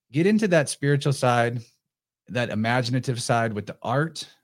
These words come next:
A good way to practice the self-study and introspection. Literally both, both of these cards are about introspection. Okay. So, cr-, uh, create, create some space for introspection for yourself. Maybe go on some shamanic journeying.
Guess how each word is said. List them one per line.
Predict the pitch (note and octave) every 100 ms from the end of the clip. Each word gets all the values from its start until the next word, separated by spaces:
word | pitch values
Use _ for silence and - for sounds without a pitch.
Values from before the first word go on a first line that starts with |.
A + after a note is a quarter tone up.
| _ _ -
A | G#2
good | B2+ D3
way | C3 C3 C#3
to | C#3 -
practice | A#2+ B2 C#3 C3
the | - G2+
self-study | F#2 A#2 A#2+ A#2 - B2 B2
and | A2
introspection. | A2+ B2 A2+ - A2+ - C3+ C#3+ - - - - _
Literally | F#3+ D4 C4 A3+
both, | C3+ D3 E3+ E3+ - _ _ _
both | C3 E3+ G3
of | E3+ B2+
these | B2 A#2 -
cards | B2 A2 G2
are | G#2
about | G2 G2 G#2
introspection. | G#2+ G#2+ F#2+ - F#2+ - D2+ - _ _ _ _ G2
Okay. | - G#2 G#2 -
So, | - - B2+ B2+ A#2 - _ _ _ _ - _ _ _ _ _
cr-, | - C#3 -
uh, | C3 C3+
create, | - C3+ D#3+ G3+ - _
create | - D3+ F#3+ F#3
some | F#3+
space | - F3+ A3+
for | - B2
introspection | B2+ A#2+ A2 A#2 G#2 G#2
for | -
yourself. | F#2+ F2 F#2+ F#2
Maybe | A2 C#3
go | C#3+ D3+
on | D3+
some | D3 D3+
shamanic | C#3 C#3 C3 D3 C#3+
journeying. | A#2 D3 C3 F2 A2+